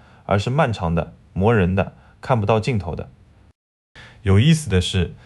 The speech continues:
在第三十二章，一个之前完全没出现过的年轻人以利户突然冒出来发了一大段言，语气比三个朋友还自信。很多学者认为以利户的篇幅是后来被加进去的，因为他突然出现，突然消失，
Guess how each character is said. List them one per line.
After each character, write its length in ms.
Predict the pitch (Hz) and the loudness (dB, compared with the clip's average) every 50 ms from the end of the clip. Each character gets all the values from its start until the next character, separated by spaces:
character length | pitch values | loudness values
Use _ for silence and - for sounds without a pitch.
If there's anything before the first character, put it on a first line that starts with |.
| - - - | -20 -12 -2
在 160 | - 110 101 | 0 0 0
第 160 | 101 113 110 | 2 2 0
三 260 | 101 98 - 135 139 | 0 0 0 0 0
十 120 | 123 - 104 | 0 0 2
二 160 | 110 110 95 | 2 4 4
章， 320 | 90 98 92 95 101 101 - - - - _ - - _ | 2 2 2 2 0 -4 -8 -16 -20 -20 _ -20 -20 _
一 140 | - 104 110 | -4 -2 -2
个 160 | 110 104 135 | 2 2 2
之 160 | 117 107 139 131 | 2 2 -2 -6
前 260 | - - 101 95 95 | -2 0 2 4 4
完 180 | 92 90 110 | 4 4 2
全 160 | 117 120 113 101 | 2 2 2 4
没 120 | 92 98 | 4 4
出 180 | 98 101 - 127 | 2 0 -2 -4
现 200 | 113 131 107 95 | -2 0 0 2
过 120 | 98 92 | 2 2
的 120 | 85 85 | 2 2
年 220 | 85 87 85 82 82 | 2 2 2 0 0
轻 200 | - - 101 98 | 0 0 0 2
人 240 | 85 82 82 - - - - | 2 0 0 -4 -8 -12 -6
以 100 | - 101 90 | -4 -2 0
利 180 | 92 117 120 | 0 0 0
户 220 | 110 107 107 104 98 | 0 0 0 0 -2
突 220 | 95 - - 143 | -2 0 0 2
然 140 | 113 92 90 | 4 4 4
冒 180 | 101 113 104 92 | 4 2 2 0
出 160 | 95 - 101 | 0 -2 -2
来 140 | 85 82 85 | -2 -2 -2
发 260 | - - - 98 98 | -4 -4 0 0 0
了 80 | 95 | 2
一 80 | 87 85 | 0 0
大 160 | 85 107 98 | 0 0 0
段 220 | 87 98 92 85 82 | 2 2 2 2 0
言， 220 | 80 78 80 85 - - _ _ _ _ _ - - _ _ - | -2 -4 -6 -8 -14 -20 _ _ _ _ _ -20 -20 _ _ -4
语 140 | 98 92 | -4 -2
气 220 | 85 - - - 120 | -2 -2 -4 -4 -2
比 140 | 92 95 92 | -2 -2 -4
三 200 | 90 - 117 117 | 0 0 0 0
个 80 | 117 104 | 0 -2
朋 160 | 95 92 87 | 0 0 0
友 100 | 92 87 | 0 0
还 140 | - 85 78 | -2 -4 -6
自 180 | - - 92 | -6 -6 -6
信。 280 | 82 - 90 87 - - - - _ - - - - - - | -6 -4 -6 -6 -6 -10 -18 -20 _ -20 -20 -20 -20 -14 -4
很 160 | - 107 104 | -2 0 2
多 120 | 143 165 | 4 2
学 200 | 160 - 110 110 | 2 2 2 2
者 120 | 110 110 95 | 2 2 2
认 200 | 95 104 95 85 | 4 4 2 4
为 160 | 82 82 - | 2 0 0
以 180 | - 85 90 | -2 -2 -4
利 160 | 90 113 143 139 | -2 0 -2 -2
户 160 | 123 127 120 | -2 -2 0
的 120 | 98 - | 0 0
篇 220 | 110 - - 110 113 | 0 0 -2 -2 -2
幅 220 | 107 - 87 87 | -2 -4 -4 -6
是 160 | 87 - - | -4 -4 -6
后 180 | 101 - - 123 | -6 0 0 2
来 140 | 98 87 87 | 2 2 2
被 140 | - 104 | 2 0
加 200 | 95 - 113 117 | 2 2 0 0
进 160 | 120 123 110 92 | 0 0 -2 -4
去 140 | 98 - | -4 -6
的， 180 | 80 - - - _ _ _ - - - _ - | -10 -10 -10 -12 _ _ _ -20 -20 -18 _ -2
因 120 | 113 113 | 0 2
为 60 | 107 | 2
他 160 | 95 - 104 | 2 2 0
突 160 | 101 - - 131 | -2 0 0 2
然 160 | 107 90 92 | 2 2 2
出 160 | 90 - 110 | 0 -2 -4
现， 300 | 104 104 110 90 78 - | -2 0 -2 -2 -2 -4
突 160 | - - - 104 | -10 -4 -2 0
然 140 | 90 87 | 0 0
消 180 | 87 - 98 95 | 0 0 0 0
失， 320 | 92 - - 98 98 98 | 0 -2 -4 -6 -6 -6